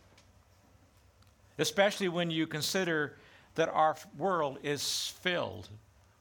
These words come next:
with all kinds of the language of love. Our, I mean,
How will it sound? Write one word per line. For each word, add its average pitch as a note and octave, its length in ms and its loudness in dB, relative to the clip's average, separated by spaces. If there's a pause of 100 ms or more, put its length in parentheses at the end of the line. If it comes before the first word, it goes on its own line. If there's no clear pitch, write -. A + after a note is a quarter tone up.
(100)
with - 120 -8
all C3+ 140 2
kinds C3+ 500 -2
of A2+ 280 -4 (440)
the B2+ 120 2
language B2+ 640 -2
of A2 260 -4
love. A#2+ 640 -2 (800)
Our, B2 180 2
I C#3 120 0
mean, B2+ 380 -4